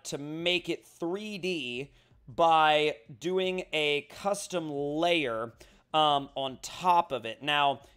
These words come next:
here, actually, we'll make it, we'll black it out, and that'll look a little bit better.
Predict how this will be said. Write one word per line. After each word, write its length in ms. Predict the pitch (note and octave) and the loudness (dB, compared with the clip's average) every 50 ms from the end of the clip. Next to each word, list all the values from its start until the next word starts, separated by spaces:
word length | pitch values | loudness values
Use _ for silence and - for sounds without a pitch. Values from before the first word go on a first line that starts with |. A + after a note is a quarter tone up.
| _ | _
here, 320 | _ - F3+ E3+ D#3 C#3+ - _ _ _ _ _ - | _ -4 -2 -2 -2 -4 -8 _ _ _ _ _ -12
actually, 360 | B2+ B2+ - - - F#2 G2 | -10 -10 -10 -10 -12 -12 -14
we'll 100 | G#2+ A#2+ | -16 -16
make 180 | A#2 A#2 A2 - | -18 -18 -20 -20
it, 80 | - _ _ _ | -20 _ _ _
we'll 100 | C3 C3 | -12 -12
black 380 | B2 A2+ D3 D#3 D#3 D#3 D#3 D#3+ | -10 -2 2 2 2 2 2 2
it 60 | C#3+ | 2
out, 260 | C#3+ D#3 E3 F3 E3 - | 4 4 4 4 2 -4
and 100 | C#3 C3 | -8 -8
that'll 160 | B2+ B2+ C3+ | -8 -6 -6
look 140 | C#3 C#3 C#3 | -8 -8 -8
a 60 | C3+ | -10
little 160 | C3+ C3+ B2+ | -10 -8 -10
bit 200 | B2 - _ - | -12 -14 _ -2
better. 340 | - C#3+ E3 A3 C4 C4 | 0 0 2 2 2 0